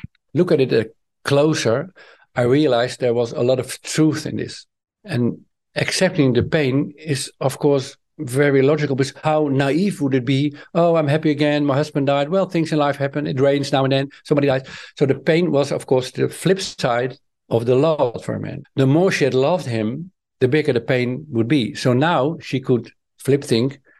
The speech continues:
her pain as the flip side of the love she always felt. And she tell, she told me from that moment on that the pain could just be there. If I felt overwhelmed by grief, I, uh,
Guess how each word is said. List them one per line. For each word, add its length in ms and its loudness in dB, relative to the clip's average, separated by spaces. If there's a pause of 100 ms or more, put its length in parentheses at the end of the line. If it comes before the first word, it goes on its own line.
(160)
her 140 -2
pain 520 -2 (540)
as 160 -2
the 80 -4
flip 240 -2
side 420 -2 (260)
of 160 0
the 100 2
love 180 2
she 120 0
always 300 2
felt. 240 -2
And 120 -2
she 140 0
tell, 340 2
she 140 -8
told 200 4
me 80 0
from 400 0
that 300 2
moment 300 2
on 340 -2 (360)
that 120 -4
the 80 -2
pain 340 2
could 280 -4
just 280 0
be 120 2
there. 340 2 (480)
If 160 0
I 60 4
felt 260 2
overwhelmed 640 2
by 260 2
grief, 540 0
I, 280 0 (680)
uh, 260 2